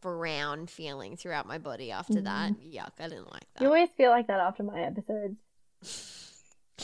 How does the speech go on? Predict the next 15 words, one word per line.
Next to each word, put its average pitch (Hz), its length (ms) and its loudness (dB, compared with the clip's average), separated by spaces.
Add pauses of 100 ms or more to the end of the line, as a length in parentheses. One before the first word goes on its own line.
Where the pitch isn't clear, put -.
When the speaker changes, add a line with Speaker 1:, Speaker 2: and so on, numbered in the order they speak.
(680)
Speaker 1:
Wow. 208 600 0 (180)
Well, 277 500 6 (340)
excellent 302 680 2
work, 214 600 8
Ellen. 240 280 2 (500)
So - 180 0
Speaker 2:
Thanks. 277 180 6
Speaker 1:
that 285 180 8 (140)
was 277 280 4
the 247 220 4
first 240 480 6
of 226 80 4
our 208 240 10
little, 196 580 4
um, 175 640 2